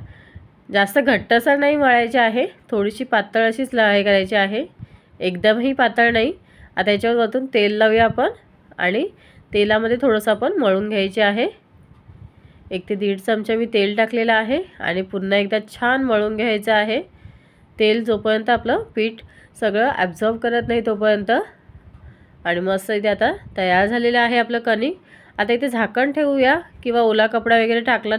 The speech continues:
तरी चालेल. मी इथे झाकण ठेवते आणि जवळपास अर्धा तास रेस्ट द्यायची आहे. अर्ध्या तासानंतर मस्त असं पुन्हा चेक करायचं आहे, छान एकदा पुन्हा मळून घ्यायचं आहे.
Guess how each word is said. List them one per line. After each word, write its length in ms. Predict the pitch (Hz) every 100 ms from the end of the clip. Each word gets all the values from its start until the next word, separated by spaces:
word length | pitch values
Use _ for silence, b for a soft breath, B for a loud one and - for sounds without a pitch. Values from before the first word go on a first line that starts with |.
| 214
तरी 140 | 226
चालेल. 360 | 233 220 190 254 - B B B B
मी 80 | 220
इथे 140 | 220 254
झाकण 380 | 247 220 226
ठेवते 460 | 247 277 254 294 415 B B B B
आणि 120 | 196 202
जवळपास 380 | 226 226 285
अर्धा 220 | 294 226 226
तास 260 | 262 339 -
रेस्ट 300 | 226 220 202
द्यायची 320 | 208 190 208
आहे. 280 | 190 190 302 - _ _ _ _ _ _ - _ _ _ _ _ - - -
अर्ध्या 240 | - 175 196
तासानंतर 560 | 220 233 233 226 226 311 - B B B B
मस्त 260 | 208 202 226
असं 200 | 220 233
पुन्हा 300 | 233 202 233
चेक 260 | 247 233
करायचं 320 | 240 240 233
आहे, 300 | 247 226 269 403 - -
छान 200 | 208 208
एकदा 340 | 208 185 220 277 B B B B -
पुन्हा 300 | 202 202 240
मळून 380 | 233 214 247
घ्यायचं 360 | 262 254 254 277
आहे. 300 | 262 254 277